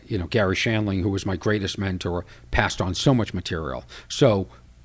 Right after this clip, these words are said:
not only is it my obligation, but, uh, that's not even the right word because it brings me such joy and pleasure to pass it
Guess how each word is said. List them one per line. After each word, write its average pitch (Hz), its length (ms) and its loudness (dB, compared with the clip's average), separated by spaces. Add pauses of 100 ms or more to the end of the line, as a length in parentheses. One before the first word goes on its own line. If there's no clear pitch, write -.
(160)
not 143 180 6
only 123 220 6
is 95 80 2
it - 20 0
my 98 160 2
obligation, 107 720 2
but, 95 220 -2
uh, 117 120 -2
that's - 280 -4
not 104 100 0
even 95 140 0
the 90 80 0
right 92 200 2
word 113 320 4
because 87 280 -4
it 92 60 -2
brings 104 260 -2
me 101 80 -2
such 101 360 -4
joy 104 540 0 (300)
and 104 160 -4
pleasure 110 580 0 (320)
to 101 300 4 (240)
pass 113 360 2
it 104 200 -2